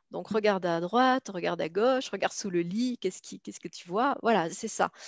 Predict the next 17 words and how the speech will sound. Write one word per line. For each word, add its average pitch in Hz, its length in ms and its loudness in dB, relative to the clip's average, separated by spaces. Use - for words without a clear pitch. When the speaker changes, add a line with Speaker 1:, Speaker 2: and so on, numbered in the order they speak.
Speaker 2:
Mhm. 190 140 -6
Speaker 1:
Donc, 269 200 6
les 277 100 6
questions, 240 420 2
ça 202 200 -2
va 175 80 -2
être, 220 300 -2
euh, 170 100 0
je - 100 -8
vais 196 60 -2
demander 180 260 0
à 175 60 6
la 165 100 2
personne 196 680 -4
ce - 140 -12
qu'elle 156 260 -6
voit, 185 460 0